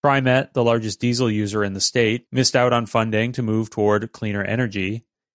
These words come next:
and a long-fought effort to provide transit passes to all Tri-County high schoolers remains a pipe dream. Measure twenty-six two eighteen's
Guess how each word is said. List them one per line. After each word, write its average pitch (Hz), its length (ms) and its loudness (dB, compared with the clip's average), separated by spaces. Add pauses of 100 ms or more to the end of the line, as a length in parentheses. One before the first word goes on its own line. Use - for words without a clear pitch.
(160)
and 131 280 2
a 131 80 4
long-fought 131 560 2
effort 131 340 0
to 123 220 0
provide 117 520 2
transit 131 380 -4
passes 107 460 -2
to 110 120 0
all 120 220 4
Tri-County 117 600 -2
high 131 180 -2
schoolers 104 600 -4
remains 98 440 -4
a 92 80 -6
pipe 117 260 0
dream. - 320 -8 (1080)
Measure 151 280 2
twenty-six 156 560 -2
two 156 220 0
eighteen's 139 520 0